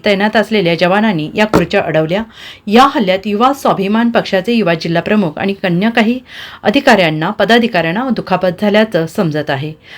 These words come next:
आणि यावेळी मोठ्या संख्येनं संतप्त नागरिकांनी आणि नवनीत राणा यांनी पोलीस स्टेशनमध्ये धडक दिली. दोन तासानंतर या हल्ल्याप्रकरणी खल्लार पोलिसांनी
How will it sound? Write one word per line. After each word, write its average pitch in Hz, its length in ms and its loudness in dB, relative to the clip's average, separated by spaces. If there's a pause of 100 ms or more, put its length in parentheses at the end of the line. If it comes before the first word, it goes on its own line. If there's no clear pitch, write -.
(140)
आणि 240 180 6
यावेळी 254 240 4
मोठ्या 208 320 2
संख्येनं 208 300 -2 (220)
संतप्त 196 480 -2
नागरिकांनी 185 560 -2 (100)
आणि 247 200 2
नवनीत 175 380 0
राणा 214 280 2
यांनी 185 320 -2
पोलीस 160 280 -4
स्टेशनमध्ये 165 680 -4
धडक 160 180 2
दिली. 147 320 -4 (440)
दोन 247 220 6
तासानंतर 240 560 2
या 220 220 2
हल्ल्याप्रकरणी 208 720 0 (140)
खल्लार 220 300 4
पोलिसांनी 170 600 -4